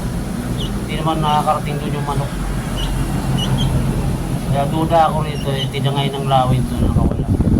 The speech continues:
Mayroon na tong dalawang linggo dito. Yan. Malapit sa tao.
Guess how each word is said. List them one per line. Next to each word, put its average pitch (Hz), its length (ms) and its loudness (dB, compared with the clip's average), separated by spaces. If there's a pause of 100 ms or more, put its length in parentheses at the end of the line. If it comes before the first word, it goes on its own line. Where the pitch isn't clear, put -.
(1600)
Mayroon - 260 0
na - 80 0
tong 80 240 0 (1000)
dalawang 139 320 0
linggo 135 320 -2
dito. 117 280 -4 (1700)
Yan. - 160 -8 (400)
Malapit - 400 0
sa 143 80 -2
tao. 135 320 0